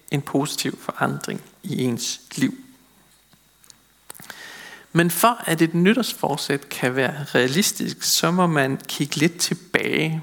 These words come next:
på året, der er gået. Man bliver nødt til at vide, hvor man kommer fra,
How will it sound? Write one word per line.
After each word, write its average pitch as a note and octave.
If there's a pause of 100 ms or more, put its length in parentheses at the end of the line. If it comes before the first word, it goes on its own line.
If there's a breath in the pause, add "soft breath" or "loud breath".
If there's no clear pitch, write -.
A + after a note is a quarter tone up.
på -
året, C#3+ (140)
der C3+
er B2+
gået. C3 (1080 loud breath)
Man D3
bliver E3+
nødt G3
til -
at D3+
vide, E3+ (320)
hvor C3+
man E3
kommer G3
fra, -